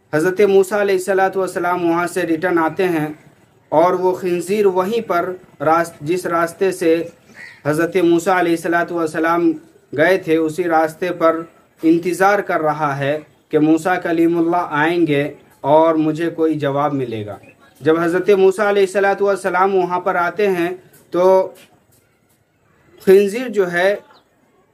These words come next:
वो अपना सवाल पूछते हैं कि "ए मूसा कलीमुल्लाह, क्या आपने अपने परवरदिगार से, आपने रब्बे कायनात से पूछा मेरे बारे में,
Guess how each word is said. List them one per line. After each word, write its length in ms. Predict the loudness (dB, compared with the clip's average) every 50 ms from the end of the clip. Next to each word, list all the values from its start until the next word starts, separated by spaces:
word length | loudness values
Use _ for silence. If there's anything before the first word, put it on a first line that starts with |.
| _ _ _ _ _ -2
वो 120 | 2 2
अपना 320 | 2 2 0 -2 -2 -2 0
सवाल 380 | 0 -2 0 2 2 2 2 0
पूछते 380 | 0 0 0 0 0 -4 -4 -4
हैं 200 | -2 -4 -4 -4
कि 100 | -2 -4
"ए 220 | -4 -2 0 -2 0
मूसा 340 | 2 2 2 2 2 -2 -2
कलीमुल्लाह, 600 | 0 0 0 2 2 2 2 2 2 2 0 0 0 -4 -14 _ _ _ _ _
क्या 100 | 0 0
आपने 500 | 0 0 -2 -2 -2 -2 -4 -4 -4 -4 -4 -6
अपने 320 | -6 -8 -4 0 0 0
परवरदिगार 800 | 0 0 -4 0 2 0 0 2 0 0 0 2 2 2 0 0
से, 320 | -2 -2 -2 -2 -2 -2 -6 -14 -20 _ _ _
आपने 440 | 0 0 0 0 0 0 0 2 2 0 -2 -6 -12 -20 _ _ _ _
रब्बे 340 | -6 -4 -4 -4 -2 -2 -2 -2
कायनात 480 | -2 -2 -2 0 0 2 0 0 0
से 160 | -2 -4 -6 -6
पूछा 540 | -2 -2 -4 -2 0 0 0 0 0 0 -6 -12 -8 -2 0
मेरे 220 | 0 2 2 0
बारे 300 | 0 0 0 0 0 0
में, 300 | 2 2 2 0 -2 -6